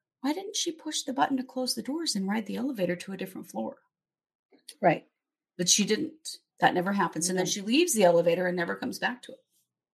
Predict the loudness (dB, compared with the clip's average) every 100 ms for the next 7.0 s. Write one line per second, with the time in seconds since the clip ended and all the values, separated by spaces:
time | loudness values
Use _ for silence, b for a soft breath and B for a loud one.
0 | -6 -6 -4 -8 -12 _ _ _ _ _
1 | _ _ _ _ _ _ _ _ 6 8
2 | 8 4 2 2 0 0 0 0 -2 -8
3 | -4 -2 -2 -4 -4 -4 -4 -6 -4 -4
4 | -2 0 0 2 0 -2 -2 -2 -4 -2
5 | -2 -2 -6 b b b _ -8 0 2
6 | 2 -4 -6 -6 -6 -8 -6 -6 -8 -20